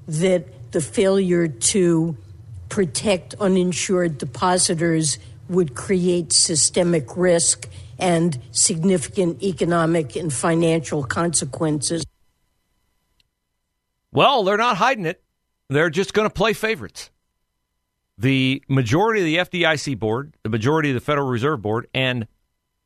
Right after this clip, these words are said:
Speaker 2: Janet Yellen, in consultation with the President of the United States, decides, "Oh, if this bank fails, I mean, if Silicon Valley Bank fails, if Signature Bank fails, we could have a run on banks.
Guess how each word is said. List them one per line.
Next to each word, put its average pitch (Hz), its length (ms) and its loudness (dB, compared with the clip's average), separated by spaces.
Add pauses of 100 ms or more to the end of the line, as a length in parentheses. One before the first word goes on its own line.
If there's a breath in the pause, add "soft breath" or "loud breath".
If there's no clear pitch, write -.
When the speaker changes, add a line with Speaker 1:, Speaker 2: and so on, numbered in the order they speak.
Speaker 2:
Janet 202 340 0
Yellen, 190 380 -2 (120)
in 135 200 0
consultation 185 920 -2
with 131 140 -4
the - 80 -12
President 180 420 -4
of 156 80 -4
the 123 80 -4
United 147 280 -4
States, - 340 -8 (440)
decides, 151 540 0 (160)
"Oh, 180 220 2
if - 120 -4
this 302 200 0
bank 294 320 2
fails, 277 400 0
I 113 60 -10
mean, 101 120 -8
if - 80 -14
Silicon 127 480 -4
Valley 120 220 -2
Bank 104 260 -6
fails, 160 240 -10 (560)
if 120 260 -2 (120)
Signature 165 500 -4
Bank 156 240 -6
fails, - 300 -8 (320)
we - 80 -8
could 202 120 -4
have 123 140 0
a 120 40 -2
run 147 180 0
on 175 100 -2
banks. 214 320 -8